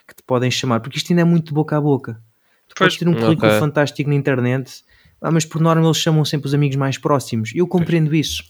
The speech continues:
Speaker 1: porque tu quando passas seis meses com a, com uma equipa, os teus skills, embora sejam muito importantes, mas a pessoa que tu és, aquilo tem, há pouco tempo falava com um coordenador do, que até foi coordenador de rigging do Aquaman, ele dizia,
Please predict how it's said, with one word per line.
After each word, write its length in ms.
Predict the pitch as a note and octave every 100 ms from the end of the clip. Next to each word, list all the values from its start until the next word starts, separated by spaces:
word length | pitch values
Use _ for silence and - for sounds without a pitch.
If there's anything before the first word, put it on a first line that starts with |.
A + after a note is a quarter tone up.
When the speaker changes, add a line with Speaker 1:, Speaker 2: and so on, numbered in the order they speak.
| _ - - _
Speaker 1:
porque 140 | C#3 -
tu 80 | E3+
quando 180 | F3+ D#3+
passas 600 | D3+ - C3+ A#2 - - _ _ _ _
seis 460 | - - E3 D#3 B2
meses 480 | B2+ A#2 G2 - -
com 220 | - B2 A#2+
a, 60 |
com 120 | A#2 B2
uma 100 | A#2+
equipa, 520 | A2 G2 - G#2 A#2+ _ _ _ _ _ -
os 160 | E3 -
teus 180 | F#3+
skills, 280 | - D#3+ D3
embora 240 | C#3+ D3 C#3+
sejam 260 | D3+ C#3+
muito 220 | C#3+ C3+
importantes, 420 | C#3 - C3+ C#3 D3
mas 160 | C#3
a 40 | D3
pessoa 280 | - E3+ D#3
que 80 |
tu 180 | - C3
és, 220 | B2+ B2+ C3
aquilo 200 | B2+ C3
tem, 540 | C#3 C3+ C3+ C3+ E2+ F2+ - - - -
há 120 | C#3
pouco 180 | - D#3+
tempo 160 | E3 D3+
falava 260 | D#3 C#3+
com 160 | C#3 C#3
um 60 | B2+
coordenador 500 | - B2 A#2+ A#2 A2+
do, 560 | A2 A2+ G#2+ G#2 G2+ -
que 60 | B2
até 140 | D3
foi 160 | - C#3+
coordenador 400 | C3+ C3 B2+ A#2
de 80 | A2+
rigging 340 | B2+ A#2 A#2
do 140 | A2 A2
Aquaman, 340 | A2+ G#2+ G#2+
ele 160 | A#2 A#2
dizia, 380 | A2 A2 G#2